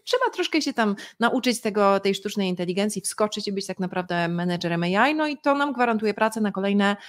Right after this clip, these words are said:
przynajmniej siedem lat, bo budżety, e, poszczególnych państw na całym świecie, e, i firmowe są policzone do dwa tysiące trzydziestego roku i jest gwarancja, że z roku na rok będziemy mieć wzrost około trzydziestu, czterdziestu procentowy inwestycji w A I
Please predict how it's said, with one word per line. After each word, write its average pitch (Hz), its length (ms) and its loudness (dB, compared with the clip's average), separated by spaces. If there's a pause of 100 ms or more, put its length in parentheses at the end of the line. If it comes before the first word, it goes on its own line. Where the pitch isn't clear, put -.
(200)
przynajmniej 214 500 2
siedem 196 240 -4
lat, 220 260 0 (100)
bo 202 140 0
budżety, 226 600 2 (100)
e, 180 200 -2
poszczególnych 208 500 -2
państw 175 500 -2
na 285 80 -2
całym 262 240 -2
świecie, 220 340 -4 (360)
e, 190 140 0 (100)
i 269 120 2
firmowe 233 600 0
są 233 260 2
policzone 214 460 0
do 202 100 -2
dwa 226 200 4
tysiące 220 320 -2
trzydziestego 214 600 2
roku 285 420 2
i 226 80 -2
jest 226 200 2
gwarancja, 233 540 2
że 202 300 2
z 185 120 -4
roku 254 240 0
na 220 120 4
rok 214 120 2
będziemy 185 280 0
mieć 180 160 0
wzrost 185 280 -2
około 185 180 -4
trzydziestu, 196 420 -2
czterdziestu 190 460 -2
procentowy 185 540 0 (480)
inwestycji 208 520 4
w 180 40 -2
A 180 240 6
I 175 100 2